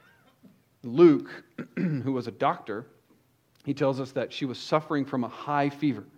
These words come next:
She wasn't just sick, she had a high fever. Most likely, <clears throat> then she was really sick, really sick, and perhaps even life-threatening. It was serious enough, though, that Simon and Andrew know,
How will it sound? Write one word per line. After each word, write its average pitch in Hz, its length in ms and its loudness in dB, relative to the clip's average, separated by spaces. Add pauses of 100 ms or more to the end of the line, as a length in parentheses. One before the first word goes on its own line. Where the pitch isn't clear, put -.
(840)
She - 100 -12
wasn't 160 180 0
just 127 240 -6
sick, 139 180 -4
she - 80 -12
had 175 80 -4
a 123 40 -6
high 165 440 -4
fever. 139 480 -4 (680)
Most 156 240 2
likely, 151 600 2
<clears throat> - 60 -20
then 151 460 2
she 139 160 -2
was 131 160 -2
really 151 340 0
sick, - 460 -10 (520)
really 170 320 2
sick, - 400 -8
and 120 140 -14
perhaps 147 320 2
even 143 440 0 (240)
life-threatening. 135 880 2 (1080)
It 143 60 -4
was 127 120 -6
serious 214 300 2
enough, 139 260 2
though, 131 140 2
that 139 180 -2
Simon 208 420 6
and 156 120 6
Andrew 131 560 2 (280)
know, 139 680 4